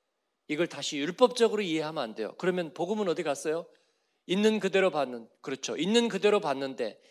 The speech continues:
계속 있는 그대로 놔두면 그건 복음이 아니잖아요. 의사가 환자가 오니까, "아, 괜찮아요. 요즘 이런 병 많으니까 안심하세요." 그리고 그냥 집에 가라 그러면요, 예, 병 그대로 있잖아요.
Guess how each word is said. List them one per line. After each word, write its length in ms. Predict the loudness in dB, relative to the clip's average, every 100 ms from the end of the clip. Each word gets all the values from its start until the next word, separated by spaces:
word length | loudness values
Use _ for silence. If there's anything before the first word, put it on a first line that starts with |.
| _
계속 500 | -10 -6 0 2 2
있는 220 | 0 -2 -2
그대로 320 | 0 0 0
놔두면 520 | -2 -2 -6 -8 -12 _ _ _ -10
그건 160 | -10
복음이 300 | -8 -6 -4
아니잖아요. 600 | -6 -6 -10 -10 -14 -18 _ _ _ _ _ _ _ _ _ _ _ _ _
의사가 400 | 0 2 2 2
환자가 420 | 0 0 0 2 2
오니까, 440 | 0 -2 -2 -2
"아, 80 | -4
괜찮아요. 560 | -6 -6 -6 -4 -4
요즘 280 | -4 -6 -6
이런 160 | -4 -6
병 180 | -6 -8
많으니까 580 | -8 -10 -12 -16 -20 _ _ _
안심하세요." 680 | -10 -6 -6 -6 -6 -8 -12 -16 _ _
그리고 260 | -12 -10 -8
그냥 360 | -2 0 -2 -8 _ _ _ _ _ _ _ _ _ _ _ _ _
집에 200 | -10 -6
가라 220 | -4 -4
그러면요, 500 | -4 -8 -10 -10 -14 -18 _ _ _ _ _ _ _ _
예, 160 | -20 -20 _ _ _ _
병 220 | -4 -2
그대로 300 | -2 -2 -2
있잖아요. 520 | -6 -14 -16 -18 -20